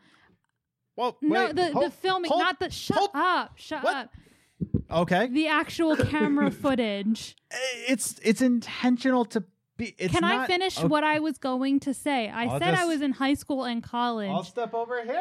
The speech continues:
Speaker 1: then.
Speaker 2: Thank you. Bye.
Speaker 1: Bye.
Speaker 2: But that's what I'm saying. It's like, I want to watch it.
Speaker 1: Yeah.
Speaker 2: I, because as a movie person, I know that's a very iconic movie that I need to watch and I want to.
Speaker 1: Yeah.
Speaker 2: But when I f-, it wasn't, I think when I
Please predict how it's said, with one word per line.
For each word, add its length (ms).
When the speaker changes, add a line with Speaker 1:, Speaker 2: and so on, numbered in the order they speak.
Speaker 1:
then. 60
Speaker 2:
Thank 360
you. 320
Bye. 560
Speaker 1:
Bye. 480
Speaker 2:
But 200
that's 220
what 80
I'm 100
saying. 300
It's 140
like, 240
I 120
want 300
to 120
watch 380
it. 200
Speaker 1:
Yeah. 160
Speaker 2:
I, 140
because 480
as 240
a 60
movie 260
person, 440
I 180
know 180
that's 200
a 40
very 340
iconic 300
movie 140
that 140
I 160
need 320
to 100
watch 260
and 80
I 60
want 380
to. 320
Speaker 1:
Yeah. 200
Speaker 2:
But 240
when 220
I 80
f-, 180
it 200
wasn't, 440
I 120
think 220
when 280
I 300